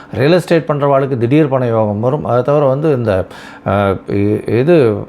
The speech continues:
அ, பேங்கிங் செக்-, செக்டாரில் இருக்கிறவாளுக்கெல்லாம் பெரிய ஏற்றம் கிடைக்கக்கூடிய காலகட்டமாக அமையிறது.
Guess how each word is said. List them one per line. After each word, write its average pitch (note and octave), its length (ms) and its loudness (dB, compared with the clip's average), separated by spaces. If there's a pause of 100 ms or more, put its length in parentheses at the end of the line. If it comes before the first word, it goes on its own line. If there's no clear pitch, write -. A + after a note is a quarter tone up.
(100)
அ, G#2+ 40 -4 (840)
பேங்கிங் D#3+ 380 -2
செக்-, A2+ 560 -2
செக்டாரில் A#2 400 0
இருக்கிறவாளுக்கெல்லாம் B2 640 -2
பெரிய C3 360 0
ஏற்றம் A2 260 -4
கிடைக்கக்கூடிய A2 600 -4
காலகட்டமாக G#2 680 -2
அமையிறது. B2+ 300 -2